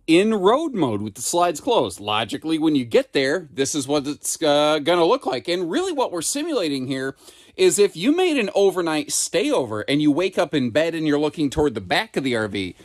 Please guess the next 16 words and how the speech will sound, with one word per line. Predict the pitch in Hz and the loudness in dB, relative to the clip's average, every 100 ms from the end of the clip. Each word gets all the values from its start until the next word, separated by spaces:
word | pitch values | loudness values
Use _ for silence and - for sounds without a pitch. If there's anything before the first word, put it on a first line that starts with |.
| _ - | _ -18
that | 101 123 208 294 - | -4 -2 0 -2 0
is | 196 165 | 0 2
what | 175 - | -2 0
we're | 160 | 2
looking | 151 151 143 | 2 0 -2
at | 131 113 | -2 -2
right | 127 120 | -4 -4
now. | 101 180 170 90 - _ | -4 -4 -4 -6 -14 _
'Cause | 175 160 | -4 -2
you | 147 | -2
can | 170 | 0
notice | 180 277 214 | 2 0 -2
the | - 156 | 0 0
entry | 254 269 254 | 0 0 0
door | 190 180 | 2 2
is | 160 | 2